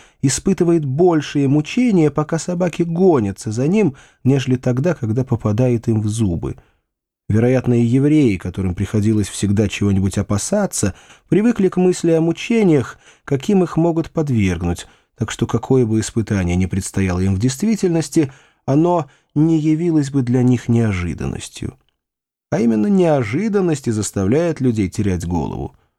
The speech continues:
К тому же Исаак не первый раз попадал в опасное положение. Он был уже довольно опытен и надеялся, что и теперь ему удастся вывернуться из беды, подобно тому, как добыча иногда ускользает из рук охотника.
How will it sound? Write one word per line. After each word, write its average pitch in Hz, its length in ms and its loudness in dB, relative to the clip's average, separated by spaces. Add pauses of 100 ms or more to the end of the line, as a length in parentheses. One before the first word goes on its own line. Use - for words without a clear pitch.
(280)
К - 60 -16
тому 120 280 2
же 117 160 0
Исаак 139 420 0
не 139 120 0
первый 147 360 0
раз 151 280 -2
попадал 87 440 -4
в 90 40 -2
опасное 87 460 -4
положение. 101 720 -4 (320)
Он 247 200 2
был 202 120 0
уже 147 160 2
довольно 131 420 0
опытен 135 720 0 (340)
и 180 80 0
надеялся, 175 500 2
что 156 180 0
и 147 80 4
теперь 147 400 0
ему 98 280 2
удастся 107 400 -2
вывернуться 98 560 0
из 120 140 2
беды, 156 420 0 (320)
подобно 127 360 2
тому, 127 280 0
как 107 200 -4
добыча 107 680 0 (260)
иногда 107 360 2
ускользает 110 920 -2
из 98 140 -6
рук 95 180 -2
охотника. - 800 -8